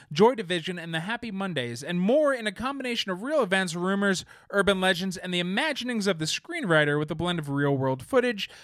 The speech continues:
absurdism, and fourth wall breaking. The film was nominated for the Palme d'Or at the two thousand and two Cannes Film Festival, but lost to The Pianist. Taste buds, I ask you this.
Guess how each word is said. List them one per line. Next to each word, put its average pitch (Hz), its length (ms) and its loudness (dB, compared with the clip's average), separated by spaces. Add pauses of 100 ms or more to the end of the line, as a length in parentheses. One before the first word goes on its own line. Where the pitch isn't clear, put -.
(140)
absurdism, 254 680 2
and 160 160 -6
fourth 220 380 -2
wall 180 220 2
breaking. 104 400 -14 (800)
The 143 80 -6
film 190 320 0
was 160 120 -2
nominated 180 420 0
for 170 60 -16
the 156 100 -4
Palme 196 300 0
d'Or 165 520 2 (280)
at 175 160 -8
the 180 80 -8
two 254 140 -4
thousand 220 300 0
and 175 80 -6
two 190 200 -6
Cannes 185 360 -6
Film 180 240 -4
Festival, 156 480 0
but 160 240 -4
lost 254 480 2
to 202 80 -14
The 202 120 -4
Pianist. - 600 -12 (560)
Taste 190 220 0
buds, 196 180 2
I 180 60 4
ask 165 180 2
you 160 80 -6
this. 156 400 -4